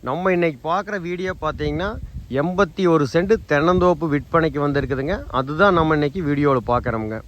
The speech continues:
இந்த தென்னந்தோப்பு வந்து பார்த்தீங்கன்னா, செஞ்சேரி மலை to உடுமலைப்பேட்டை ரோட்ல அம்மாபட்டிங்கிற ஏரியாவுல இந்த தென்னந்தோப்பு விற்பனைக்கு வந்திருக்குதுங்க.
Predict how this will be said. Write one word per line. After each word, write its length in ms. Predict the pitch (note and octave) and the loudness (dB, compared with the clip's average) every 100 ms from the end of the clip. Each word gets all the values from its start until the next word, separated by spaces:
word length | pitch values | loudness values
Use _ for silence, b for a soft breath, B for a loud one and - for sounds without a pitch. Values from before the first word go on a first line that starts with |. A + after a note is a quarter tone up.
| - - - b - - C#3 | -18 -20 -20 b -14 -8 -4
இந்த 160 | C#3+ D3 | -2 0
தென்னந்தோப்பு 460 | D3+ E3+ G3 G3+ E3 | 0 0 2 2 2
வந்து 120 | F#3 F3+ | 0 2
பார்த்தீங்கன்னா, 360 | E3+ D3+ D#3+ G3+ G3+ | 2 2 0 -2 -2
செஞ்சேரி 400 | D3+ D#3 F#3+ F#3+ | -2 2 2 4
மலை 220 | F3+ E3+ E3 | 4 2 2
to 160 | D3 G3 D3 | -2 -2 0
உடுமலைப்பேட்டை 680 | D#3+ F3 E3 D3 D3+ C#3+ | 0 2 0 2 0 0
ரோட்ல 280 | C#3 B2+ F3+ - B2+ | -2 -2 -4 -2 -2
அம்மாபட்டிங்கிற 760 | D#3 F#3 E3+ E3+ E3+ F#3 F3 D#3+ | 4 4 4 2 2 0 2 2
ஏரியாவுல 440 | D#3 D#3 D3 F3+ E3+ | 2 2 2 2 0
இந்த 100 | C#3 | -2
தென்னந்தோப்பு 480 | C#3 D3 D3 C#3+ C3+ | -2 0 0 -2 -2
விற்பனைக்கு 400 | C3 A#2+ C#3 B2+ C3 | -4 -2 -4 -2 -2
வந்திருக்குதுங்க. 460 | B2 A#2 A#2 B2+ | -4 -4 -6 -6